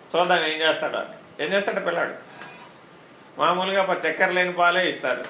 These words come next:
డాక్టర్ చెప్తాడు, "చక్కెర ఉన్న పాలు ఇవ్వద్దమ్మా, మూడు నెలల వరకు అసలు చక్కెర ఏ పరిస్థితుల్లో అలవాటు చేయొద్దు, చాలా సమస్యలు వస్తాయి, మూడు నెలల వరకు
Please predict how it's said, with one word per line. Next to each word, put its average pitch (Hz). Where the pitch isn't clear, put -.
డాక్టర్ 151
చెప్తాడు, 131
"చక్కెర 123
ఉన్న 147
పాలు 139
ఇవ్వద్దమ్మా, 135
మూడు 131
నెలల 135
వరకు 151
అసలు 143
చక్కెర 143
ఏ 131
పరిస్థితుల్లో 135
అలవాటు 139
చేయొద్దు, 123
చాలా 127
సమస్యలు 131
వస్తాయి, 127
మూడు 113
నెలల 117
వరకు 120